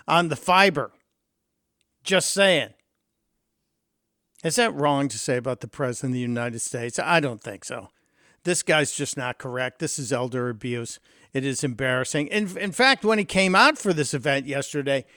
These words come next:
he walked out, went to the podium, and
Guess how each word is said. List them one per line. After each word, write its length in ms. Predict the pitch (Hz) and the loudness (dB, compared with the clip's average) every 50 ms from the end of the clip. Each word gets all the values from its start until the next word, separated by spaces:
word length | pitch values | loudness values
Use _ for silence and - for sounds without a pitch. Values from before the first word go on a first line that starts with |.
| - - _ | -20 -18 _
he 160 | - 165 170 | -4 -2 -2
walked 500 | 165 151 143 151 175 214 240 247 - - | -2 0 0 2 4 4 4 4 2 4
out, 440 | 208 175 160 156 156 156 156 - _ _ _ _ _ _ _ _ _ _ _ | 4 6 6 6 6 4 2 -2 _ _ _ _ _ _ _ _ _ _ _
went 280 | - 151 185 214 226 214 | -2 2 2 2 2 2
to 100 | - 233 | 0 0
the 100 | 214 214 | 0 0
podium, 680 | 160 - 185 185 170 156 147 147 143 135 135 135 143 - _ _ _ _ _ _ _ _ _ _ _ _ _ _ _ _ - | -2 2 4 4 4 4 4 2 0 0 0 -2 -6 -8 _ _ _ _ _ _ _ _ _ _ _ _ _ _ _ _ -4
and 320 | 165 160 170 175 165 147 | -2 -2 0 -2 -4 -6